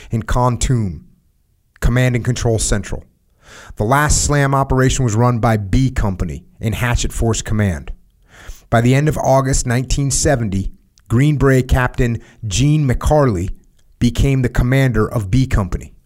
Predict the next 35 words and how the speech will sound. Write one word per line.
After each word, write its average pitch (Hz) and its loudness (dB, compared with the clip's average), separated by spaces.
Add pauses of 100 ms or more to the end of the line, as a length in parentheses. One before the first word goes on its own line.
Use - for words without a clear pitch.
(1200)
McCarley 139 2
was 131 4
a 110 -2
sog 123 2
veteran, 110 0 (460)
having 117 2
run 127 2
missions 123 0
during 117 0
the 107 -2
last 123 0
few 127 0
months 123 0
of 104 -4
nineteen 117 -2
sixty-seven 123 0 (460)
and 107 0
into 123 2
nineteen 113 0
sixty-eight, 113 0 (360)
when 107 -2
he 113 2
was 117 2
assigned 123 0 (180)
to - -2
R 123 2
T 123 0
Florida, 117 -2 (280)
out 113 0
of - -6
Kon 123 0
Tum 110 0
in 107 -4
nineteen 110 0
sixty-eight. 104 -2